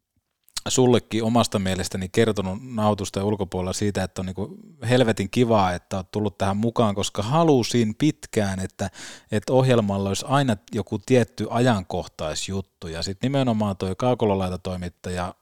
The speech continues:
homma on yksi semmonen, mitä ollaan saatu siihen omasta mielestä. Että joka viikko, ää, ei välttämättä jonkun kuuntelijan tarvitse kuunnella joka jaksoa, mut joku saattaa olla, että hän tykkää kuunnella ne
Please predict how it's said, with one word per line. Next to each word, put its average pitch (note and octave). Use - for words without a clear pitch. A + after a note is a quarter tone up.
homma F#2+
on G2
yksi G#2
semmonen, E2+
mitä F2
ollaan F#2
saatu G2+
siihen -
omasta F#2+
mielestä. D2+
Että -
joka D3+
viikko, B2+
ää, A2+
ei D3+
välttämättä B2+
jonkun B2
kuuntelijan G#2
tarvitse F#2+
kuunnella G2
joka F#2+
jaksoa, -
mut F#2
joku D3
saattaa B2+
olla, B2
että C3
hän C3+
tykkää A#2
kuunnella G#2+
ne G2